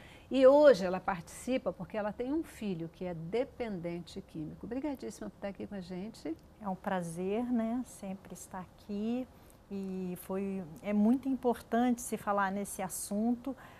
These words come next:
Speaker 2: para que as mães, a, os familiares, né, em si, que acabam vítimas também, né, porque é uma doença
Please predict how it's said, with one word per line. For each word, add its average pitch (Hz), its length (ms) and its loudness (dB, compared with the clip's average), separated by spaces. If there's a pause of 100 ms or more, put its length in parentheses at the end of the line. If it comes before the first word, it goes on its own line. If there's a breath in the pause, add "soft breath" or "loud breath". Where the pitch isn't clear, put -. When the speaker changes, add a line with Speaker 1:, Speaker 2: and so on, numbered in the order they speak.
(260 loud breath)
Speaker 2:
para 226 360 2
que 247 800 -4
as 240 300 2
mães, 226 580 4
a, 214 120 -2 (140)
os 226 180 -2
familiares, 208 880 4
né, 208 180 0
em 202 180 -2
si, 220 420 -2 (440 loud breath)
que 233 200 -2
acabam 240 580 4
vítimas 220 760 2
também, 185 640 0 (160)
né, 220 340 -2
porque 196 300 -8
é 180 40 -2
uma 185 180 -2
doença 226 720 0